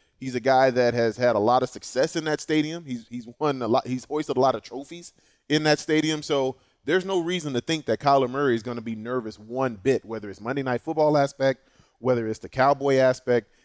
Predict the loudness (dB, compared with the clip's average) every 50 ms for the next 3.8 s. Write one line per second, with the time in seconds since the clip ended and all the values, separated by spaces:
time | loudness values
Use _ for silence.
0 | _ _ _ -4 -4 -2 -4 -4 -4 -4 -4 -4 -4 -4 -4 -2 0 2 2 2
1 | 0 -2 -12 -4 0 0 2 2 0 -2 -6 -8 -6 -4 -2 0 0 0 -2 -2
2 | 0 0 0 0 -2 _ _ _ _ -8 0 2 2 2 4 4 2 2 4 2
3 | 2 2 2 -2 -4 -6 -8 -4 -2 -2 -2 -2 -4 -8 -10